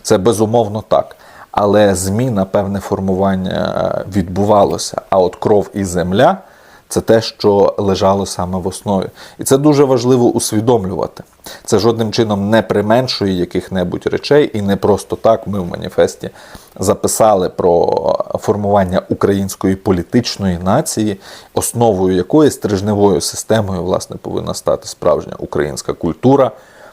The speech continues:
духовність, українські цінності і українська мова. Але це вже, власне, е, покроково в розвиток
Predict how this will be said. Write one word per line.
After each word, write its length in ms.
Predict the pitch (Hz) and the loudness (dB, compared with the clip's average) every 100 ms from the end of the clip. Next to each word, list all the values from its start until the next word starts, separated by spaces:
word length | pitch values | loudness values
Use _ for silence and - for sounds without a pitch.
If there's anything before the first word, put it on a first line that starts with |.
| _ 95 | _ -4
духовність, 720 | 95 - 123 113 107 - - | -2 2 2 2 -4 -10 -10
українські 480 | - 87 85 - 76 | -4 -2 -2 -4 -8
цінності 600 | - 107 110 101 - 92 | -4 -2 -2 -6 -6 -4
і 40 | |
українська 600 | - - - 180 170 - 107 | -4 -4 -4 -4 -6 -4 0
мова. 340 | 113 90 98 - _ _ _ - - - | 2 2 -2 -16 _ _ _ -20 -8 -2
Але 200 | 95 87 | -2 0
це 200 | 123 110 | 2 2
вже, 300 | 98 107 92 98 | 2 0 0 -2
власне, 680 | 98 107 98 104 101 90 - | 0 0 -2 -2 0 -2 -2
е, 400 | 98 87 82 - - | -4 -2 -4 -4 0
покроково 760 | 120 - 117 120 131 113 101 98 | 0 2 2 4 2 2 0 2
в 120 | 101 | 2
розвиток 720 | 110 117 90 92 95 95 - | 4 4 0 -6 -6 -8 -8